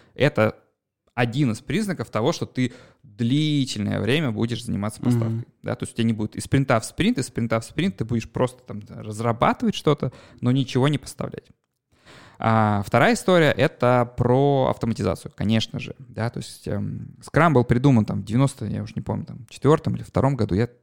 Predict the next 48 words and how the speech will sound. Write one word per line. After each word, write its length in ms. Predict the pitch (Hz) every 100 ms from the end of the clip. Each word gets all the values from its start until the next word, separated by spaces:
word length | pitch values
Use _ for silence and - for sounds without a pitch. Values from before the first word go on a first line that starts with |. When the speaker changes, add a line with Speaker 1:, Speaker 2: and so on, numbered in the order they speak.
| _
Speaker 1:
забыл, 360 | 95 101 98 - _ -
может, 180 | 110
Speaker 2:
Мгм. 60 | 113
Speaker 1:
шестом. 280 | - 98 - _ _ _ _ _ _ _ _ _ _ _ _
Ну, 80 | 143
короче, 460 | 147 113 - - -
оно, 180 | 127 156
он 160 | 160
<laughs> 180 | - -
точно 80 | 139
был 120 | 127
придуман 460 | 120 131 175 123 110
до 400 | 139 156 135 113
этого 260 | - - 107
самого, 600 | - 101 101 101 92 101
э, 40 | -
подписания 420 | - - 214 107
Agile 160 | 107
манифеста, 560 | 175 - - 214 - 131
да, 180 | 135 117
Speaker 2:
Мгм. 100 | 110
Speaker 1:
который 180 | 110 -
в 40 |
две 100 | -
тысячи 160 | 127 -
первом 220 | - -
году. 260 | - - - _ _ -
Честно, 200 | 175 107
я 60 |
почему-то 340 | - - 127 98
вылетел 360 | 104 123 -
из 80 | 135
головы, 260 | - 117 143
по-моему, 300 | - 156 113
девяносто 260 | 104 101
четвёртый 300 | - - -
год. 100 | - _ _ - - - - _ _ _ _ _ _ _ _ _
А, 200 | 127 117
так 160 | - 143
Speaker 2:
Ну, 60 | 143
Speaker 1:
вот. 60 |
Speaker 2:
начало 260 | 135 160 131
девяностых, 380 | 117 104 - -
да, 80 |
Speaker 1:
Да, 200 | 147 131
да. 100 | 117 104
Speaker 2:
начало 220 | -
Speaker 1:
И, 60 | 139